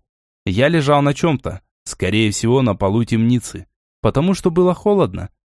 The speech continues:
а под щекой ощущалась не земля и хвоя, а скорее камни.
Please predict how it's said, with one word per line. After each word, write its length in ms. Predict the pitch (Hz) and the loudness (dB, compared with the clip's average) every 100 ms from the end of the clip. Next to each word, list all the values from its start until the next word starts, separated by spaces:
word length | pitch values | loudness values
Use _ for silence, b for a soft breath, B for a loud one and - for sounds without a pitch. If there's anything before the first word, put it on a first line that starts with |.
| _ | _
а 100 | - | -6
под 160 | - 107 | -4 -4
щекой 420 | - 127 - 180 | -2 -4 0 0
ощущалась 600 | 113 107 - 127 123 113 | 0 -2 -2 2 2 0
не 120 | 127 | 0
земля 360 | 113 120 135 156 | 0 0 0 2
и 100 | 139 | 0
хвоя, 580 | 123 117 107 95 85 87 _ _ _ | 0 0 0 0 -2 -10 _ _ _
а 120 | 90 | -6
скорее 580 | - - 98 123 170 151 | -6 -6 -2 0 0 0
камни. 580 | - 165 151 95 87 | -2 -2 0 0 -4